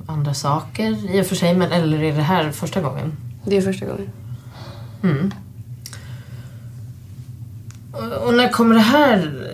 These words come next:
Speaker 1: sen då, som du berättade om i förra förhöret, att, att, eh, ni var på Gullmarsplan och sen så skulle ni gå avsides därför att ni, ni skulle ner och kissa.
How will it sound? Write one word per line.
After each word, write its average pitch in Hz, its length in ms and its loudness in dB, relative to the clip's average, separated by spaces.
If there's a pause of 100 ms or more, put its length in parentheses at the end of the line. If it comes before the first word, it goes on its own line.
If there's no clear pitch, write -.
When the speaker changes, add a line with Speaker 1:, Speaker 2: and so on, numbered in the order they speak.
(220)
Speaker 1:
sen 165 320 4
då, 151 240 4
som 170 240 4
du 165 100 0
berättade 156 440 2
om 151 440 4
i 160 80 -2
förra 175 280 6
förhöret, 151 580 4
att, - 180 -4
att, 160 200 -4
eh, 160 340 2
ni 160 100 2
var 170 140 4
på 170 140 0
Gullmarsplan 185 920 4
och 170 120 -2
sen 160 200 0
så 151 300 0
skulle 151 300 0
ni 151 140 2
gå 143 140 0
avsides 151 880 0
därför 147 220 -4
att 143 80 -8
ni, 139 240 0
ni 143 120 2
skulle 139 280 -2
ner 139 180 0
och 139 80 -4
kissa. 185 380 0